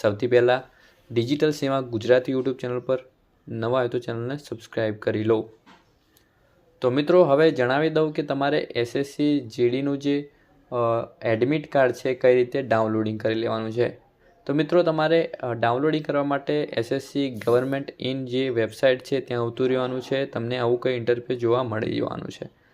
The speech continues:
હવે તમે મોબાઈલ પર સર્ચ કરશો એટલે તમને આવું ડેશબોર્ડ જોવા નહીં મળે, તમને સીધી પોર્ટ્રેટમાં તમને જોવા મળી જવાનું છે. તો સૌથી પહેલાં આપણે થોડું સ્ક્રોલ કરી લેવાનું છે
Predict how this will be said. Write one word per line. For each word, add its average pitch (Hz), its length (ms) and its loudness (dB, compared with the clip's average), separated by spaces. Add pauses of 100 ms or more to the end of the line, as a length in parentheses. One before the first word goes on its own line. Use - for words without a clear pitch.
(160)
હવે 139 100 6
તમે 160 220 0
મોબાઈલ 143 680 2 (140)
પર 147 280 -2 (280)
સર્ચ 139 320 4
કરશો 143 280 -2
એટલે 139 140 -2
તમને 139 260 -2
આવું 139 240 0
ડેશબોર્ડ 120 420 0
જોવા 123 200 4
નહીં 120 180 -6
મળે, 120 200 0
તમને 120 320 -6
સીધી 127 640 -4 (400)
પોર્ટ્રેટમાં 127 540 0
તમને 120 280 -6
જોવા 110 260 -4
મળી 110 280 -4
જવાનું - 380 -8
છે. 147 200 -20 (1080)
તો - 80 -6
સૌથી 139 240 0
પહેલાં 156 240 4
આપણે 147 220 -2
થોડું 147 240 0
સ્ક્રોલ 131 320 4
કરી 139 200 0
લેવાનું 139 380 -2
છે 156 140 -2